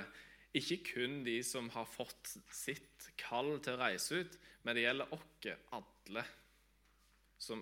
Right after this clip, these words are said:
er døpt, og som tror, og som hører til Kristi menighet. Så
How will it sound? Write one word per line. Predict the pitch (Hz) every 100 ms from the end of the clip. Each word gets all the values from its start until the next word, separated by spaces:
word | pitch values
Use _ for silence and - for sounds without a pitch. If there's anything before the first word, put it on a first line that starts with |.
| -
er | 107 120 139 156 160 - - - - - _ -
døpt, | 104 143 - - - -
og | 117 117
som | 127
tror, | - - 104 113 143 110 95 - - - - _
og | -
som | 107 110
hører | 131 107 101 98
til | - 110 113 139 127 - -
Kristi | - 110 - - 110 117
menighet. | 120 107 107 151 95 - - - _ _ _ _ _ _ _ _ _ _ - _ _ _ _ _ _ _ - - - - - - -
Så | - - 151